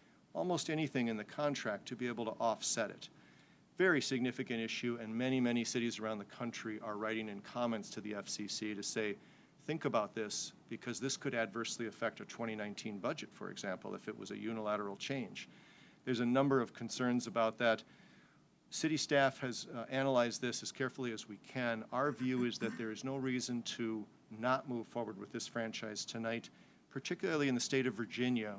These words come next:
where you have a state-imposed communication sales tax as opposed to a city-imposed franchise fee. The separation of the contract from that fee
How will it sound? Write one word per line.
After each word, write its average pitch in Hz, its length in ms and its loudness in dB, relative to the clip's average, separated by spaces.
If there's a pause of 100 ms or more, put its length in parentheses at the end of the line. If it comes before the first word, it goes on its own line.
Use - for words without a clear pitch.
where 117 140 -2
you 113 160 -2
have 117 220 -4
a 101 60 -6
state-imposed 135 1200 -4
communication 131 640 -2
sales 127 360 -2
tax 131 300 -6
as 113 140 -6
opposed - 440 -6
to 104 180 -6
a 101 60 -4 (340)
city-imposed 131 960 2
franchise 127 560 -2
fee. 139 260 -2 (480)
The 131 60 -6
separation 143 880 2
of 104 180 -6
the 104 80 -10
contract 123 720 -4
from 117 220 -6
that 117 240 -6
fee 131 440 0